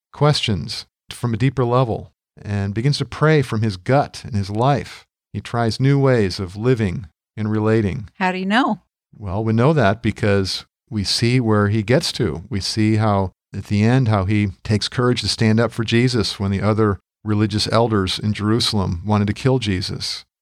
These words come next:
Speaker 1: And we see that in how he and, and his friend Joseph of Arimathea boldly go out to, to Pilate to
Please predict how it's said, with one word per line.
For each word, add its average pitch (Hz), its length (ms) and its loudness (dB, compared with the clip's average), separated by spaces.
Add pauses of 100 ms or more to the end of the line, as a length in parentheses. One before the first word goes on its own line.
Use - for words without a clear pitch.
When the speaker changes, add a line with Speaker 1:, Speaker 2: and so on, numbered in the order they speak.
(140)
Speaker 1:
And 95 480 -2
we 101 220 -6
see 117 240 2
that 104 260 4
in 101 100 2
how 101 180 4
he 113 160 2
and, 110 180 0
and 95 440 -2
his 101 160 -4
friend 110 280 2
Joseph 104 440 0
of 95 180 -6
Arimathea 104 800 0 (180)
boldly 110 340 2
go 98 240 0
out 95 260 2
to, 92 220 -4 (300)
to - 100 -2
Pilate 117 540 -2
to 85 280 -4